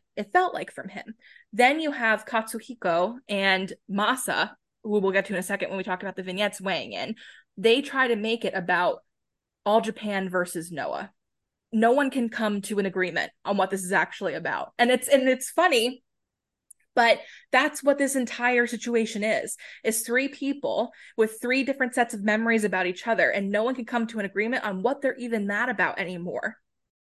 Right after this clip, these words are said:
The only thing they have in common is that they can't fucking stand each other right now. That's all they have in common. They can't agree on anything,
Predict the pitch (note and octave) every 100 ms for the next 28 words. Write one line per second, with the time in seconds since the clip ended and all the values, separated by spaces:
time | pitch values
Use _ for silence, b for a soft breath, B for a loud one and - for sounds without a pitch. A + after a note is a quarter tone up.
0 | _ - B3 C#4 E4+ E4 C#4+ C4 G3+ F3+
1 | - F#3+ G#3+ E4+ G4+ _ B B B B
2 | A3+ A3+ A3+ A3+ B3+ C#4 - B3 B3 A3
3 | - A3 B3 A#3+ - - F#3 - A2+ -
4 | - - - - A#3+ B3 A3+ B3+ B3+ A#3+
5 | A3+ G3+ G3 G3+ G#3+ - - B - G#3+
6 | C4 A#3 - A#3+ A3 F#3 G#3 A#3 G3+ D#3
7 | G2